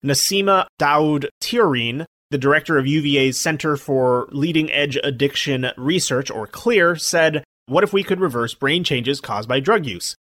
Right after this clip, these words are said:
This would change the way we treat addiction as a whole." So, cocaine use has been growing steadily in Virginia for a decade, the researchers note.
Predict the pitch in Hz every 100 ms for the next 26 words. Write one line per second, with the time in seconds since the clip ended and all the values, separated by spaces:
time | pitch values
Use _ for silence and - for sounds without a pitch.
0 | - 180 196 180 180 143 - 185 196 185
1 | 170 123 120 123 - 135 - 120 104 -
2 | 123 - 101 104 - 185 127 - _ _
3 | _ - - 165 147 - - - 151 214
4 | 220 208 185 147 143 143 156 135 131 123
5 | 123 147 143 143 139 139 - - 180 147
6 | 131 131 - 131 123 120 113 139 120 120
7 | 123 107 110 151 151 123 101 104 107 104
8 | - 101 95 104 90